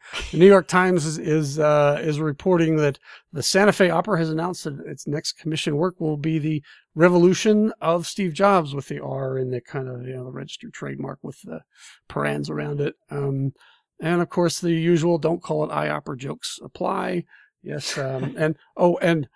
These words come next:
Speaker 1: yes, we have a Woo section. We will not have a Jobs news section in the same naming fashion.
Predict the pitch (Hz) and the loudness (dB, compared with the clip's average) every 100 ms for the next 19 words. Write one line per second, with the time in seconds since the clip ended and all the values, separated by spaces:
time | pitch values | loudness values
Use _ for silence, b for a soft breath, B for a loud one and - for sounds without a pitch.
0 | _ - 160 139 196 170 202 185 165 233 | _ -10 -6 -4 0 6 6 6 4 2
1 | 208 - 226 269 247 202 185 180 190 180 | 2 0 0 2 4 4 4 4 2 2
2 | 202 185 165 165 139 160 175 160 156 156 | 4 4 2 -4 2 4 6 2 0 4
3 | 165 196 - 214 - 214 220 - 180 170 | 6 4 0 -4 -2 -2 -2 0 2 2
4 | - 175 170 156 151 143 131 123 107 - | 4 4 6 4 2 0 -2 -8 -10 -14